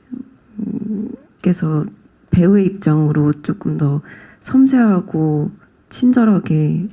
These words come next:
디렉팅을 해주셔서, 어, 조금 더 쉽고 편안하게 연기할 수 있었던 것 같아요.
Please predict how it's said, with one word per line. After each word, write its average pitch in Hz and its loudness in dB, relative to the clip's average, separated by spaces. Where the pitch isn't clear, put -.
디렉팅을 151 -4
해주셔서, 160 0
어, 92 -4
조금 208 2
더 165 6
쉽고 - 0
편안하게 233 2
연기할 151 2
수 - -6
있었던 - -2
것 - -4
같아요. - -10